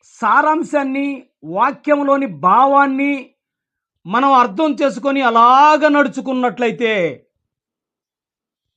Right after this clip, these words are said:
మనకు కూడా తేనె వలె మధురముగా మన హృదయాలుంటాయి. ఎందుకంటే వినుట వలన విశ్వాసము కలుగును.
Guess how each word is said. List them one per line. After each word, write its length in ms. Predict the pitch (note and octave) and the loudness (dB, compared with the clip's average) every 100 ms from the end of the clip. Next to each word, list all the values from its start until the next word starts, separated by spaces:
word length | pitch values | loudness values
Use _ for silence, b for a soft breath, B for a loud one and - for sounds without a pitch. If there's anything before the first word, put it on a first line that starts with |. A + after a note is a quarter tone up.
| C#3 | -12
మనకు 380 | D3+ G3+ A3 A3 | -8 -8 -8 -8
కూడా 340 | G#3 G3+ F3 C#3+ D3 _ _ _ _ _ _ _ _ _ _ _ _ _ _ _ | -6 -4 -4 -4 -10 _ _ _ _ _ _ _ _ _ _ _ _ _ _ _
తేనె 280 | E3+ F#3+ G#3+ | -8 -6 -4
వలె 440 | G3+ F#3 F3 E3+ E3 | -4 -4 -4 -6 -8
మధురముగా 920 | C#3+ D#3+ F3+ F#3 E3+ E3 D3+ D3 D#3 _ _ _ _ _ _ _ _ _ _ _ _ _ _ _ _ C#3+ | -8 -10 -8 -8 -8 -6 -6 -8 -14 _ _ _ _ _ _ _ _ _ _ _ _ _ _ _ _ -12
మన 140 | E3 | -10
హృదయాలుంటాయి. 760 | C#3 D3+ D#3+ D3+ C#3 B2+ G#2 _ _ _ _ _ _ _ _ _ _ _ _ _ _ - | -10 -10 -10 -10 -12 -18 -20 _ _ _ _ _ _ _ _ _ _ _ _ _ _ -14
ఎందుకంటే 760 | D#3 A3+ C4+ A#3+ C4+ G#3+ F3+ G#3+ | -10 -6 -4 -2 0 0 -2 -4
వినుట 420 | D#3 E3+ A#3+ C4 | -8 -6 -4 -2
వలన 480 | C#4+ C4 B3 G#3+ A#3 | 0 0 0 -2 -2
విశ్వాసము 680 | A#3+ G#3 G#3+ A3 B3 C4 A#3 | -4 -10 -4 -4 -4 -6 -4
కలుగును. 540 | A3 G#3 G3 D3+ - | -4 -2 -4 -8 -12